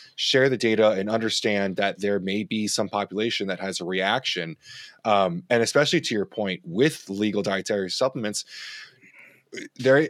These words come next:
there, it's very hard to say, like, this hurt someone because there's obviously a lot of other,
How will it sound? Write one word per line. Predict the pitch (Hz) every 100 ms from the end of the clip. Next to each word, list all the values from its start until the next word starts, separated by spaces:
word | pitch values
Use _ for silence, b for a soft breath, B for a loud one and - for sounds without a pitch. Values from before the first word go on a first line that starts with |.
| -
there, | 127
it's | 131 139 113
very | 135 156
hard | 117 131 165 160 110
to | - 117 113 107 92 -
say, | - - 104 101
like, | 95 90
this | 90 113 -
hurt | - 156
someone | - 95 92
because | 95 95 107
there's | 113 110
obviously | 120 135 -
a | 110
lot | 104 117
of | 120
other, | 147 175 104